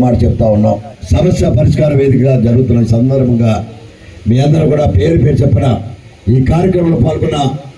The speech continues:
కూటమి నాయకులకు కానీ, ప్రజలకు కానీ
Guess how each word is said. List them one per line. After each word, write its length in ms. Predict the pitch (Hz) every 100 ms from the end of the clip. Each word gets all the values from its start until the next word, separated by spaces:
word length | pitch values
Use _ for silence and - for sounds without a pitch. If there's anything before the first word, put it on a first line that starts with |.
| - - - -
కూటమి 320 | 165 185 170 156
నాయకులకు 340 | 151 135 131 131
కానీ, 200 | 113 98 - - - - - - - -
ప్రజలకు 380 | 151 185 180 170
కానీ 220 | 165 160